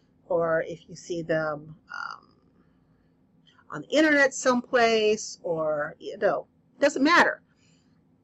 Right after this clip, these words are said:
That switch flips, okay? So I encourage you, when you, when you know of a soulmate, when you meet, either meet the soulmate or you know of them,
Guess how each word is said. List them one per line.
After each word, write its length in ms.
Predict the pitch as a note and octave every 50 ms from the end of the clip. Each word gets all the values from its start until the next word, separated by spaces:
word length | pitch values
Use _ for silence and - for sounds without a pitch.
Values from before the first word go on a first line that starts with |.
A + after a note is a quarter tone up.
| _ _ _ _ _ _ _ _ _ _
That 260 | F3 - - - -
switch 360 | - - - A3+ G#3 - -
flips, 680 | - - - A4+ G4+ - - - - - - - - _ _ _ _ _ _ _ _ _ _ _ _ _ _ _ -
okay? 480 | E3+ E3+ - - G3 F#3 F#3+ A3 - - _ _ _ _ - - - - - _
So 380 | - - D#4+ D4 C#4+ - - _ _ _ _ -
I 160 | A3+ D4+ F#4+
encourage 840 | G#4 G4+ G4+ G4+ - - - E4+ C#4 A3+ F#3 D#3+ D3+ F3+ - - -
you, 400 | F#3 D#3+ D3 C3 F#2 D#2 - E3+ - _ _ _ _
when 240 | - A3 G#3 A3 B3+
you, 480 | C4 C4 C4 C4+ C4+ C4+ C4 C4+ - - _ _ _ _ _ _ _ _ _ _ _ _
when 140 | A3 A3+
you 140 | B3 C4 C4
know 520 | B3+ A#3+ A#3 A#3 A#3+ B3+ C4+ D4 D#4+ E4 -
of 240 | - B3+ B3+ A#3+ A#3+ - -
a 140 | G3+ G#3 G#3
soulmate, 760 | - - - G#3 G3 F#3+ F#3 E3 D3 C3+ - - _ - - -
when 140 | - F#3 G#3
you 140 | A3+ A#3 A3+
meet, 240 | A3 A#3+ B3+ C4 -
either 240 | - G#3 G3 F#3 F3+
meet 220 | G3+ C4 C#4+ -
the 60 | - C4+
soulmate 540 | - - C4+ A#3+ A#3 A3 A3 G#3+ G#3 G#3+ -
or 360 | G3+ F#3 F#3+ F#3+ F#3+ F#3+ F#3+ - _ _ _
you 140 | - G#3+ G3+
know 240 | G3 G3 G3 G3+ - -
of 300 | A3 G#3 G#3 F#3+ E3 E3 - - D#3+
them, 240 | D3+ D#3+ C#3+ C3+